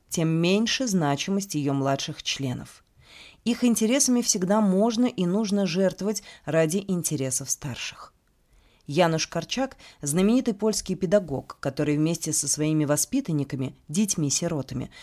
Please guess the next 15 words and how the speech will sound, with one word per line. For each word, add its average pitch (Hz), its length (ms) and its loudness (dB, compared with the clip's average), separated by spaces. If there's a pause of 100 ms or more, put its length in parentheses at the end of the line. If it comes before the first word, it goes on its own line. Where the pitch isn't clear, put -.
(160)
пошёл 254 320 0
в 196 60 -4
газовую 208 420 2
камеру, 151 500 -2
отказавшись 147 680 -2
от - 200 -6
предложенной 151 640 0
в 135 80 -6
последний 143 640 -2
момент 156 360 -2
свободы. 170 640 -2 (720)
Первая 147 400 4
часть 143 400 -2
его 139 160 -2
книги 202 460 -2